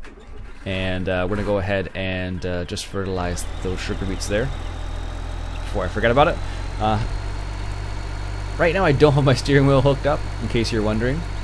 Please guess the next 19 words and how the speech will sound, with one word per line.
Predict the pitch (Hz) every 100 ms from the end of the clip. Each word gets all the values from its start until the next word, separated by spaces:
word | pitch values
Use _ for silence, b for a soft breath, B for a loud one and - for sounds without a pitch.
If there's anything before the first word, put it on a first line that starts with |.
| -
Um, | 92 92 92 92 92 92 87 - - - - - - - - - - - - - -
just | - 104 110
because | 104 110 104 107 104 101 - - - - - -
I | 98
was | 98 101
doing | - 113
something | 110 110 104
else, | 107 143 -
and | 101
it |
was | 98
just | 107
easier | 104 101
just | 101 95
to | 98
pop | - 110 104
on | 101 101
and | 98
record | 98 104 107 107